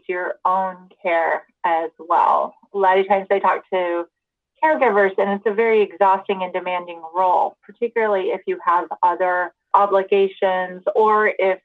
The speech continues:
you or the person you're caring for has a disability. It's even more exhausting because you have to do a little,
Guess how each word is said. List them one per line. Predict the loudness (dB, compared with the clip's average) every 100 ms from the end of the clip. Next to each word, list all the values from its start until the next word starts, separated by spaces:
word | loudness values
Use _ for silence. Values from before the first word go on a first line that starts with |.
| -10
you | -2 2 4 4 2 2
or | 2 2
the | 0
person | -2 -6 -8
you're | -10 -10
caring | -6 -4 -4 -4
for | -2 -2
has | 0 -2 -2
a | -6
disability. | -8 -8 -6 -4 -2 -2 -4 -4
It's | -6 -8
even | -10 -6 -4
more | -4 -2 -4
exhausting | -6 -4 -2 -2 -8 -18 -14
because | -12 -8 -6 -8 _
you | _ _ -6
have | -6 -8
to | -14
do | -8
a | -8
little, | -8 -10